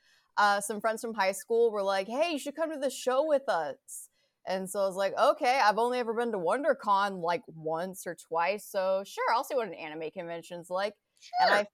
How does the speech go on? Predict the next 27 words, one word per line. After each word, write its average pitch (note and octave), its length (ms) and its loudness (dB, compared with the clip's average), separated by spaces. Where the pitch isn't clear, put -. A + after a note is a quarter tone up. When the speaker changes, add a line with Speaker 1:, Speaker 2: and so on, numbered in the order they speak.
Speaker 1:
I A#3+ 160 8
fell A#3 340 6
in G#3 220 0
love. G#3+ 720 4
It G#3 120 -8
was G3 180 -6
so A3+ 320 2
great, G#3+ 800 0
and F#3 580 -2
just - 300 -6
Speaker 2:
<laughs> D#4 320 -14
Speaker 1:
walking A3+ 540 2
around, G3+ 480 0
I F#3+ 80 -2
had G3 180 -4
such F#3+ 220 -10
a F#3+ 40 -8
great G3 300 -8
time, G3 300 -4
and F#3+ 80 -8
I G3 100 -4
found G3+ 180 -4
out F#3+ 120 -6
that F#3+ 120 -14
they G3+ 180 -2
were, F#3+ 320 -2
uh, E3+ 220 -2